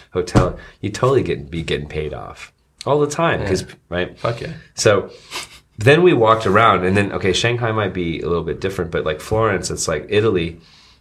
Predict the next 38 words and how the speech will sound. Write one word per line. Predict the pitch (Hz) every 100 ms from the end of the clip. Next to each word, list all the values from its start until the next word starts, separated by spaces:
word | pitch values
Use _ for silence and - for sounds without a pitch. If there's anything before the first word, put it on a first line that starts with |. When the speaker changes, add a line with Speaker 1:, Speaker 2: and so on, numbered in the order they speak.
| _ _
Speaker 1:
Well, | 92 87
fuck, | - 127 -
like, | 82 78
every | 98 127
restaurant's | 90 73 - 73 73
probably | 76 76 71 69 57
awesome. | 60 62 - 110
Speaker 2:
<laughs> |
Yeah, | 120 -
Speaker 1:
It's | -
fucking | 160 117
Speaker 2:
yeah, | -
yeah, | 143
Speaker 1:
Italy, | - 113
Speaker 2:
yeah, | 90
Speaker 1:
right? | 92 107 123
Speaker 2:
yeah. | - 92 - - - -
Speaker 1:
Because, | 117 127 110
you | 113
know, | 135
the | 110
crazy | - 117 156 101
thing | 87 85
is | 85 85
I | 92
went | 101 104
there, | 92 80
ate | 95 98
like | 90 76
a |
pig | - 95 92
for | -
ten | - 92 87
days. | 80 71 76 - - -
So | 85
check | - 113 -
this | 92 -
out. | 69 64